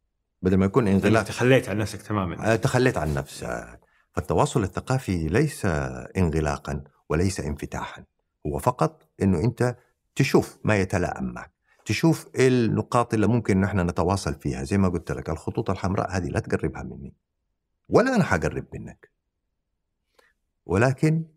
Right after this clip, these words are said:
Speaker 1: فين ممكن نحن نلتقي في الوسط؟ أنت بتشوف حتى الآن مستوى أفراد، يعني عمرك ما تحصل واحد متوافق معك مية في المية،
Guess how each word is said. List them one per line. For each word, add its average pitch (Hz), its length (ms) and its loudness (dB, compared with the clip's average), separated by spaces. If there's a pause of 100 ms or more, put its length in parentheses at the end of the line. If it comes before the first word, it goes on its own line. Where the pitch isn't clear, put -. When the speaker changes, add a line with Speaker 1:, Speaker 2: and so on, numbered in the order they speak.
Speaker 1:
فين 185 200 4
ممكن 170 280 4
نحن 135 180 2
نلتقي 113 540 0
في - 80 -10
الوسط؟ - 480 -14 (320)
أنت 220 180 -2
بتشوف 220 220 -6
حتى - 240 -2
الآن 147 200 2
مستوى 104 680 0
أفراد، - 300 -8 (640)
يعني 139 200 -4 (240)
عمرك 196 280 4
ما 82 80 2
تحصل 78 360 -6
واحد 69 280 -2
متوافق - 480 -4
معك - 280 -6
مية 65 140 -6
في - 100 -18
المية، 58 340 -14